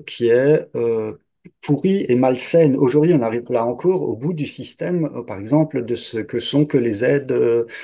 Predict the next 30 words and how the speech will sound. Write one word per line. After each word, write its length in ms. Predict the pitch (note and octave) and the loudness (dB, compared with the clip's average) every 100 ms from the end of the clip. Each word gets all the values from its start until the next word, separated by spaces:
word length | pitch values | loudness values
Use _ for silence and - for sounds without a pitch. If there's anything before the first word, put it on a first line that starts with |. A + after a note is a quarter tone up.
| - - - | -18 -14 -6
de 60 | |
la 100 | G#2+ | -4
politique 460 | G#2+ B2 A#2+ D3 C3+ | -2 -4 -4 -6 -4
agricole 360 | G#2+ A2 C3+ | -4 -2 -4
commune, 360 | B2 C#3 C3 A#2+ | -2 -4 -2 -4
hein, 80 | A#2 | -4
les 200 | A2+ B2+ | -4 -2
aides 180 | C3+ - | -4 -4
pac. 460 | C3+ - - - - - - - - - _ | -6 -6 -14 -20 -18 -12 -10 -10 -12 -16 _
Et, 200 | C#3 D3 | 4 6
euh, 440 | C3+ A#2+ A#2 A#2+ A#2 - | 8 8 6 4 -4 -2
moi, 140 | C#3 F#3 | 2 2
je 120 | - | 0
crois 300 | - D#3 D#3+ | 0 2 2
que, 120 | D3+ | 0
voyez-vous, 420 | B2+ B2 C#3 E3 | 0 0 0 -2
les 120 | F#3+ C#3+ | 0 0
paysans, 680 | D#3+ F3+ F3+ D#3 D#3+ F#3+ D#3 | 0 -2 0 0 0 -4 -6
bien 200 | D3+ F3+ | -2 -2
souvent, 360 | - E3+ E3+ | -2 -8 -8
ce 160 | F3+ A#2+ | -8 -10
sont 180 | - B2 | -8 -4
des 140 | A#2+ | -4
gens 260 | A#2+ D3+ E3+ | 0 -2 -2
qui, 240 | - B2+ - - | -8 -8 -10 -10
qui, 380 | C3+ B2+ A#2+ A#2 | -8 -6 -6 -8
qui 180 | - B2 | -10 -10
bossent, 440 | G#2+ B2+ D3 - G#2+ | 0 4 4 2 -2
euh, 340 | F#2+ F#2+ F#2+ | -2 -2 -4
énormément, 580 | B2 B2+ A#2+ C#3 F3+ A3 | 0 2 2 2 0 -4